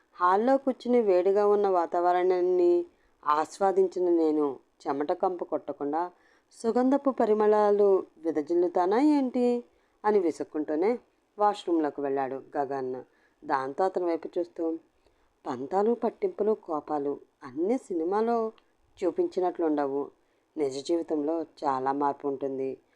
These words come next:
ఎంత పంతంగా ఉందామనుకున్నా మనిషి దగ్గరగా ఉంటే మనసు మారిపోతుంది.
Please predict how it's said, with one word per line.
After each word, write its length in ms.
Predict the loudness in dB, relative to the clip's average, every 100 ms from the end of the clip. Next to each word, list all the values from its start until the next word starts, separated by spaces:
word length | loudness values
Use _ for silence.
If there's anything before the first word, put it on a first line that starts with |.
| _ _ -8
ఎంత 340 | -6 -6 -4
పంతంగా 640 | -2 0 -2 0 2 2
ఉందామనుకున్నా 880 | 2 0 0 0 -2 -2 -2 -2 -4 -10 _ _ _
మనిషి 360 | -4 -4 0 0
దగ్గరగా 460 | 0 0 -2 0
ఉంటే 420 | 0 0 -2 -4 -8 -6
మనసు 320 | -4 -4 -4
మారిపోతుంది. 920 | -2 -2 -2 -4 -6 -6 -6 -6 -8